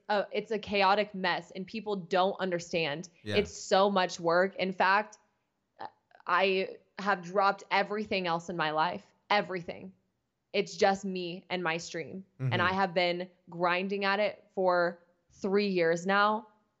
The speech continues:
Speaker 1: uh, to no avail. And I still am not where I wanna be with it because it's,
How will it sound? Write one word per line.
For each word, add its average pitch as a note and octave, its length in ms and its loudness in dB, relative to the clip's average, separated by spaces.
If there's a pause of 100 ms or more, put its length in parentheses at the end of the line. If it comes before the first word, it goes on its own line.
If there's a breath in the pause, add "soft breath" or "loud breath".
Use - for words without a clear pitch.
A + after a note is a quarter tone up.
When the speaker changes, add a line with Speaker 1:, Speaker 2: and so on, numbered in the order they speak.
(240)
Speaker 1:
uh, F#3 160 2
to A3 100 0
no F#3+ 300 6
avail. F3 340 2
And F3 100 -2
I F3 80 0
still F#3 460 2
am F3 80 -2
not E3 220 0
where E3+ 120 2
I D#3+ 100 2
wanna E3 220 -4
be D#3+ 180 -6
with F3 180 -4
it - 240 -6 (280)
because G3 280 4
it's, F3+ 240 0